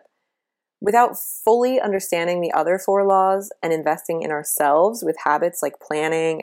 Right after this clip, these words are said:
reviewing the data in our marketing, regularly doing the deeper work to fuel a healthy mindset. Yes, <laughs> unfortunately, the mindset work is never done. It just keeps changing. <laughs>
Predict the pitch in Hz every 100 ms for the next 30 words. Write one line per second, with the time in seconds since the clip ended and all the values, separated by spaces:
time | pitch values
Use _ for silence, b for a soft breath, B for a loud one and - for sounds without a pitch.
0 | - 147 139 156 156 151 139 147 151 160
1 | 156 160 147 151 202 202 214 208 202 202
2 | b b b b - 190 226 269 254 226
3 | 208 196 175 170 170 160 147 156 170 160
4 | 151 175 202 - 175 - - 156 165 156
5 | - 147 151 156 151 139 151 160 185 -
6 | _ - 147 160 202 - 185 - 175 180
7 | 202 175 175 180 156 151 156 175 160 160
8 | - 175 156 151 156 156 156 185 240 -
9 | - - 151 - - 147 160 170 269 277